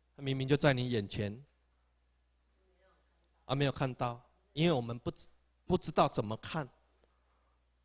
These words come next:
我们有，明明有看到眼睛有那个光线进来，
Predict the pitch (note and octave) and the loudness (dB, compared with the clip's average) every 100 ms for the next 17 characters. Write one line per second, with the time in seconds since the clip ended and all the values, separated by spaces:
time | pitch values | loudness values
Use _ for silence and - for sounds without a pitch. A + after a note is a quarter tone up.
0 | _ _ _ _ A#2+ D3 D#3 D#3 E3 E3+ | _ _ _ _ -2 0 4 2 4 4
1 | F#3 E3+ C3 E3 D#3+ D3+ C3+ B2+ - F#3 | 4 4 4 4 4 2 0 -2 0 0
2 | C#3 C#3 D3+ - D3+ D#3+ D#3+ D3+ C#3 D3+ | 0 0 -2 4 4 4 0 -2 0 -4
3 | A2 G2 | -4 -8